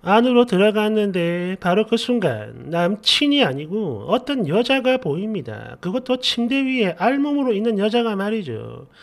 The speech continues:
순간 너무 놀라가지고 아무 소리도 안 나왔고요.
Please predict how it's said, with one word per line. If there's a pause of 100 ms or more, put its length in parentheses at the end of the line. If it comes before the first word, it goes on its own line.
(240)
순간
너무
놀라가지고
아무
소리도
안
나왔고요.